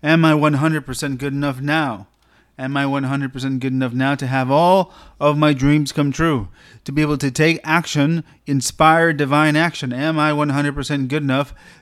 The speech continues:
to trust and to know that everything is gonna work out fine? All I need to do,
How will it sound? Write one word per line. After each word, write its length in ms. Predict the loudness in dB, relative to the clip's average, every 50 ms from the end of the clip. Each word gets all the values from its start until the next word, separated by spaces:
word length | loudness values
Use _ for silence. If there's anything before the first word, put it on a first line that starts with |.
| _
to 160 | -4 -2 -2
trust 680 | 0 2 4 6 6 6 4 2 0 -2 -2 -4 -6 -6 -8 _ -20 _ -6
and 120 | -2 0 2
to 80 | 4
know 320 | 6 6 8 8 8 8 6
that 140 | 6 4
everything 460 | 6 6 6 6 4 4 4 2 2 2
is 120 | 0 2
gonna 200 | 2 2 2 4
work 240 | 2 2 0 2 0
out 180 | 0 0 0
fine? 360 | 0 0 2 4 4 4 4 4
All 160 | 4 2 2
I 100 | 2 2
need 160 | 2 0 0
to 160 | 0 0 0
do, 220 | 2 2 2 0